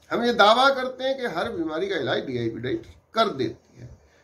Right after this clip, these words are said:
लेकिन इसके बावजूद भी उस patient का मानसिक तौर पर स्वस्थ होना बहुत ज़रूरी है,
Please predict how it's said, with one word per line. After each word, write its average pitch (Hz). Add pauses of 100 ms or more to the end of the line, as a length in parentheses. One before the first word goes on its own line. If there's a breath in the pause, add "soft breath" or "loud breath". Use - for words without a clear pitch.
(200 soft breath)
लेकिन 160
इसके -
बावजूद 139
भी 160 (280 loud breath)
उस 233
patient 175
का -
मानसिक 139
तौर 254
पर 226
स्वस्थ 254
होना 160
बहुत 147
ज़रूरी 120
है, 180